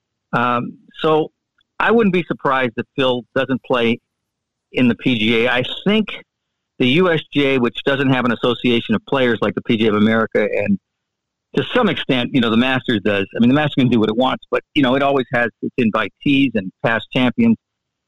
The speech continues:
Uh, I think the U S Open, as the, quote, open, most open of the op-,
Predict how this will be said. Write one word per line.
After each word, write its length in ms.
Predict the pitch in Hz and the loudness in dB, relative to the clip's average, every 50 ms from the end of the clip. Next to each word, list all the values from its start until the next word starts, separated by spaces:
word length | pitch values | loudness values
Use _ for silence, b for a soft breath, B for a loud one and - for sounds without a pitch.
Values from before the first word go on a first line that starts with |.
| _ _ _ _ _ _ - | _ _ _ _ _ _ -6
Uh, 180 | - 117 120 - - | -4 -4 -2 -2 -2
I 120 | 131 135 - - | -4 -4 -2 0
think 180 | 220 233 226 | -2 0 2
the 100 | 180 170 | 2 2
U 160 | 156 156 151 | 2 2 2
S 80 | 147 127 - | 0 0 0
Open, 480 | 143 139 147 - - 127 113 107 98 - _ _ _ _ _ _ _ _ _ _ - - | 0 0 0 0 0 0 0 0 -2 -4 _ _ _ _ _ _ _ _ _ _ -10 -6
as 200 | 139 151 147 131 113 110 | -4 -2 -2 -4 -4 -2
the, 160 | 120 131 120 - - | -2 -2 -2 -2 -4
quote, 280 | - 143 131 127 127 _ _ _ - | -2 0 0 0 -2 _ _ _ -2
open, 440 | 143 160 185 - - 117 90 85 85 _ _ _ - | 0 0 0 -2 -2 -8 -8 -8 -14 _ _ _ -4
most 280 | 107 127 131 123 - 151 | -2 -2 -2 -2 -2 -2
open 320 | 147 143 151 - 131 113 | -2 -2 0 -2 -2 -2
of 140 | 107 98 92 | -2 -2 -2
the 140 | 107 104 107 | 0 0 0
op-, 160 | 107 98 | 0 0